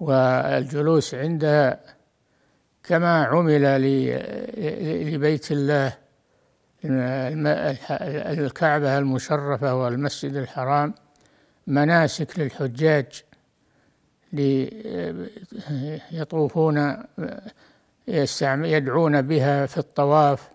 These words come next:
ويقرؤونها ويتعلمون ما شرعه الله سبحانه وتعالى نحو القبور.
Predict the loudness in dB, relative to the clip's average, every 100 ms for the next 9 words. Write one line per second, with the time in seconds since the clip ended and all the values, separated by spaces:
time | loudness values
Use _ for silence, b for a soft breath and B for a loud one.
0 | _ _ _ _ _ _ _ _ -2 4
1 | 6 6 4 2 0 -8 -2 0 0 2
2 | 2 4 4 4 2 2 2 0 -2 -2
3 | -2 -2 0 2 2 2 2 2 2 0
4 | -4 _ _ _ _ _ _ _ _ -4
5 | 0 4 4 4 2 -2 -2 2 4 6
6 | 4 2 0 2 2 0 -6 _ _ _
7 | _ _ _ -8 -8 0 2 2 2 2
8 | 0 -2 -2 2 4 4 4 0 -2 -12
9 | _ _ _ _ _ _ -8 -2 -2 0
10 | -2 -2 -2 -2 2 2 2